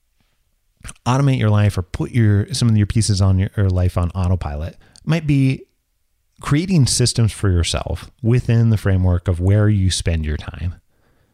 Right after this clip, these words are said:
So this is gonna sound really, really, really silly, but <laughs> us uh, w-, one of the things that, uh, that Alyssa and I were experiencing every single day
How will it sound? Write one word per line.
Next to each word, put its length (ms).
So 320
this 300
is 80
gonna 180
sound 400
really, 320
really, 300
really 240
silly, 480
but 380
<laughs> 240
us 540
uh, 140
w-, 180
one 180
of 80
the 60
things 200
that, 260
uh, 180
that 140
Alyssa 320
and 120
I 120
were 140
experiencing 600
every 220
single 220
day 300